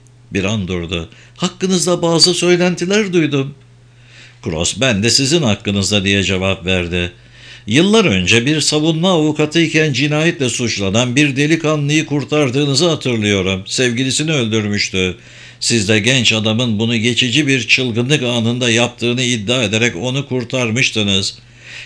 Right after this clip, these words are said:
Katil bir yıldan daha kısa bir süre sonra sokaklarda serbestçe dolaşmaya başlamıştı. Bir an durdu ve mahsus öfkesini belli etti. O sırada bu delikanlının adının kötüye çıkmış olması sizi hiç endişelendirmiyordu.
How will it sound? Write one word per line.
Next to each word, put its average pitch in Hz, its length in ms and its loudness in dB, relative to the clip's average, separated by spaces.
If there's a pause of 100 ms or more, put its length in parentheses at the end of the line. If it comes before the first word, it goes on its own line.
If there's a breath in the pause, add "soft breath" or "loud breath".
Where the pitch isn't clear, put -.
Katil 185 540 2
bir 208 140 4
yıldan 107 520 0
daha 156 240 2
kısa 160 300 0
bir 160 140 0
süre 160 300 2
sonra 160 320 0
sokaklarda 151 760 0
serbestçe 147 680 0
dolaşmaya 113 640 2
başlamıştı. 101 840 0 (800 loud breath)
Bir 117 160 2
an 92 260 0
durdu 95 320 -2
ve 98 120 -2
mahsus 120 580 -2
öfkesini 120 640 -2
belli 104 320 2
etti. 90 480 0 (640 soft breath)
O 90 160 -2
sırada 101 440 2
bu 95 120 -2
delikanlının 117 720 2
adının 113 420 0
kötüye 120 460 0
çıkmış 117 400 -2
olması 117 460 0
sizi 127 400 0
hiç 185 200 2
endişelendirmiyordu. 117 1400 0